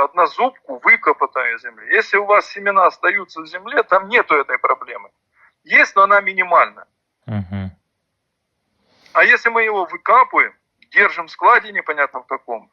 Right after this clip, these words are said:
Speaker 1: при непонятных температурах мы эту кучу проблем приобретаем, потому что это молодой организм,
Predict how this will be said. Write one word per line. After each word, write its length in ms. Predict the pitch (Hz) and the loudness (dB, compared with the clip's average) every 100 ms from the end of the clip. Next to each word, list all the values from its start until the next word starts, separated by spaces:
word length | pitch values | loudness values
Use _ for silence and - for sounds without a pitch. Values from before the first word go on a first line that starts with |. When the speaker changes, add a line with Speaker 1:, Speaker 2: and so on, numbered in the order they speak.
| - | -6
Speaker 1:
при 160 | 151 | -4
непонятных 540 | 170 180 190 190 170 - | -2 0 2 2 0 -14
температурах 720 | 165 156 151 147 240 196 - | -8 -2 -2 0 2 2 2
мы 120 | 156 | 0
эту 240 | 165 156 156 | 0 0 -4
кучу 340 | - 160 139 | -10 -8 -8
проблем 460 | - 147 156 151 127 | -2 -2 0 -2 0
приобретаем, 580 | 135 135 135 - 202 185 | -2 -2 -4 0 2 2
потому 340 | 147 151 160 | -2 -2 -4
что 140 | - 135 | -6 -4
это 360 | 175 196 160 | -2 0 0
молодой 540 | 151 165 175 170 180 165 | 0 2 2 2 2 4
организм, 480 | 147 151 143 - | 2 -2 -6 -18